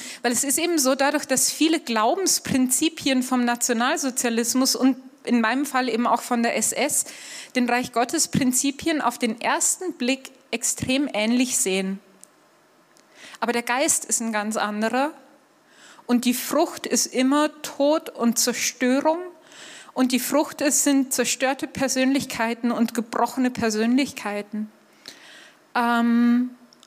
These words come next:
und das ist kein Wunder, denn er selbst, der Satan, verstellt sich als Engel des Lichts, steht in zweiter Korinther.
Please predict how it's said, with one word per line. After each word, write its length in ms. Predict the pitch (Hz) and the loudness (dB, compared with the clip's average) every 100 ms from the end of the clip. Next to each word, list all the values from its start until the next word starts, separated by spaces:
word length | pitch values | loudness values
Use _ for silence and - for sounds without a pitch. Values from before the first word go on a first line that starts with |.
| _ _ _ _ _ _ _ - | _ _ _ _ _ _ _ 0
und 280 | 254 254 233 | 0 0 -2
das 180 | 285 | -2
ist 280 | - 254 - | -2 -4 -4
kein 340 | - 214 208 202 | -2 -2 0 2
Wunder, 420 | 254 302 339 339 | 2 4 2 2
denn 300 | 339 240 240 | 0 0 0
er 160 | 220 | -2
selbst, 480 | 214 214 262 262 - | 0 0 0 -2 -2
der 120 | 226 | 0
Satan, 520 | 208 208 269 - 277 269 | 0 0 0 -2 -4 -2
verstellt 440 | 226 - 214 233 | -4 -2 0 0
sich 260 | 247 247 - | -2 -4 -4
als 160 | 220 | -4
Engel 340 | - 208 214 220 | -2 0 0 0
des 200 | 220 - | -2 0
Lichts, 540 | 220 - - - - - | -2 -4 -4 -4 -4 -8
steht 320 | - 196 196 | -4 -2 -2
in 140 | 190 | -2
zweiter 360 | - 185 196 196 | 0 -2 -2 -6
Korinther. 640 | - 208 196 196 196 190 | -4 -2 -2 -2 -4 -4